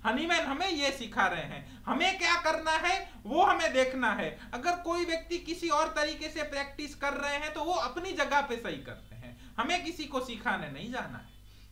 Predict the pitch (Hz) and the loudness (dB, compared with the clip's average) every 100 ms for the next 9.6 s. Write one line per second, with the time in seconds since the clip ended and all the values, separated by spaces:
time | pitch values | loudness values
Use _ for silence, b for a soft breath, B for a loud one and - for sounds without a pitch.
0 | - 277 320 294 269 262 269 262 247 226 | -8 -4 -4 0 2 2 4 4 2 2
1 | 247 247 226 220 240 220 185 151 135 127 | 0 -2 -2 -2 -2 -2 -4 -6 -8 -8
2 | 120 135 - B - 262 349 277 285 294 | -10 -12 -14 B -2 0 0 2 2 4
3 | 359 349 262 233 - 403 381 311 311 311 | 0 0 2 2 2 2 6 6 6 4
4 | 311 240 - - 294 320 320 269 - 330 | 2 0 -2 -6 0 2 2 0 0 2
5 | 311 247 262 320 339 277 - 214 165 262 | 2 2 4 4 6 4 2 0 -4 -6
6 | 240 320 339 339 320 294 277 269 269 262 | 6 6 8 6 4 6 6 4 2 0
7 | 247 220 - 247 247 208 202 - 269 269 | 2 0 2 0 0 -2 -6 -4 2 6
8 | 254 269 - 269 262 262 254 262 247 277 | 6 4 2 2 4 4 2 0 -2 -4
9 | 269 240 254 262 240 | -4 0 2 4 4